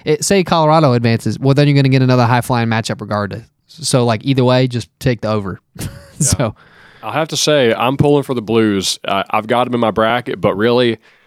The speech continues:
Speaker 2: honestly, the Car-, uh, the Colorado fan base has kind of been pissing me off lately with how much they're riding Makar.
Speaker 1: Oh, dude.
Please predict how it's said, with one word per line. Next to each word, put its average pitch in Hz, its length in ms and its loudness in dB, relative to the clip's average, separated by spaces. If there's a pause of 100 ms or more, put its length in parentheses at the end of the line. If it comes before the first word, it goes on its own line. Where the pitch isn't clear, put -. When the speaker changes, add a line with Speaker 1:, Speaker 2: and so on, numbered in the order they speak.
(140)
Speaker 2:
honestly, 143 540 0
the 110 240 0 (180)
Car-, - 300 -4
uh, 113 140 -2
the 104 100 -4
Colorado 123 500 2
fan 123 380 -4
base 131 240 -2
has - 40 -12
kind 117 200 -6
of - 0 -
been 104 120 -6
pissing 117 360 -8
me 107 80 -6
off 104 240 -2
lately 107 180 -6
with 98 120 -8
how 107 160 -4
much 104 420 -4
they're 104 140 -4
riding 104 340 -2
Makar. 98 540 -2
Speaker 1:
Oh, 110 180 -8
dude. 101 260 -6